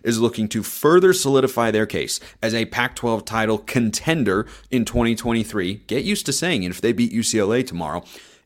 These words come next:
And they have an opportunity to do just that against U C L A. My, my one, I don't know if it's an objection, 'cause I have Washington State power rated third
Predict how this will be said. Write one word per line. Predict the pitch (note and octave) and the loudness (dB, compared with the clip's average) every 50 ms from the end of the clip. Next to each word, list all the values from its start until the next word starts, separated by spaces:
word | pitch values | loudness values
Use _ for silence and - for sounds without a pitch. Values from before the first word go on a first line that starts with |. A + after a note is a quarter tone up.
| _ | _
And | - B2 A#2+ | -4 -2 0
they | C3 C#3+ C#3 | 0 0 0
have | C#3+ D#3 - | 0 0 0
an | D3 C3+ | 0 0
opportunity | C3+ C3 B2 - A#2 - - C3+ B2+ B2 B2 A#2 A#2 A2+ | 0 -2 -2 -2 -6 -6 0 2 2 4 4 4 2 0
to | G#2 - | 0 -2
do | A2+ G2 G#2+ A2 | -2 0 0 0
just | G#2 G#2+ G2+ - - | 0 0 -2 -2 0
that | F#2 G2 F#2+ | 0 0 0
against | F#2+ F#2 F#2+ F2+ F2 - | -2 -2 -4 -4 -4 -4
U | F#2 F2+ | -4 -2
C | E2+ - - F2 | -2 -2 -2 -2
L | D#2+ D#2+ D#2 | -4 -4 -4
A. | C#2 - | -6 -2
My, | E2+ A#2 C#3+ D3 - - - - | 0 0 0 0 -2 -8 -18 -4
my | - C3 D3 | 0 2 4
one, | D#3 C3 A2 G#2 A2 A2+ B2 C#3 D3 D#3 D#3+ E3+ F3+ F#3+ F#3+ F3+ - - - - - - | 4 4 2 -2 -4 0 2 4 6 6 6 6 4 0 -2 -6 -10 -18 -20 -20 -10 -6
I | - C4 | -2 0
don't | D4+ C#4 | 2 2
know | A3 F3+ E3 | 4 2 2
if | A2+ A2+ | 0 -2
it's | A#2 - - | -6 -6 -6
an | G2 | -6
objection, | F#2+ D2 C#2 C#2+ E2+ A2+ C#3+ C#3 - - - G2 G2+ | -6 -8 -8 -4 0 0 0 0 0 -4 -4 -4 -4
'cause | G2 A#2+ A#2 A2 | -2 -2 -2 0
I | A2+ A#2 | 2 0
have | A2+ G2 | 0 0
Washington | G#2+ A#2 A#2 G#2+ - - G2+ F#2+ | 0 -2 -2 -2 -2 -6 -6 -4
State | - - A2 - | 0 0 0 0
power | - - A2 G#2+ G#2+ | 0 -2 0 0 0
rated | G#2+ G#2+ G2+ F2 D#2+ | 0 0 -2 -2 -6
third | - - - - C#3+ C3 G#2 E2+ E2 F2+ | -8 -12 -2 2 2 4 4 2 0 -4